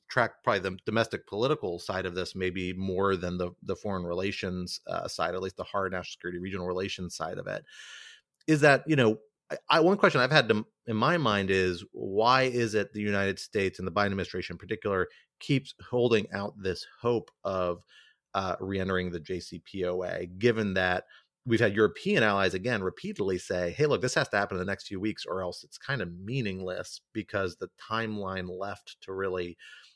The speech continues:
have an agreement have much effect, like, the incentives for, for cooperating get lower and lower and lower for all parties, essentially, as more time passes and a potential new presidential administration is around the corner.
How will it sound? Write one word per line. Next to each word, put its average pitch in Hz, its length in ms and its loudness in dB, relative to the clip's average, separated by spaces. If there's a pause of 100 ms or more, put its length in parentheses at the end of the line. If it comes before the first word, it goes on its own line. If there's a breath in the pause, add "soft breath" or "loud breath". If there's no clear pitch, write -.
(140)
have 120 120 4
an 107 60 0
agreement 98 320 -2
have 101 160 -2
much 92 180 -6
effect, 117 520 0
like, 92 160 -6
the 92 80 -10
incentives 113 480 -4
for, 85 280 -4 (160)
for 113 120 -2
cooperating 95 560 -2
get 90 160 -12
lower 104 240 0
and 92 80 -2
lower 90 180 -2
and 90 100 -6
lower 98 180 0
for - 180 -16
all 87 300 -2
parties, 95 380 -4
essentially, 95 400 -10
as - 140 -8
more 98 160 -4
time 92 240 -10
passes 92 520 -8 (380 loud breath)
and 98 140 -2
a 85 40 -4
potential 92 380 -6
new 92 180 -6
presidential 90 460 -6
administration 90 480 -8
is 92 80 -18
around 95 320 -10
the - 60 -20 (140)
corner. 98 420 -4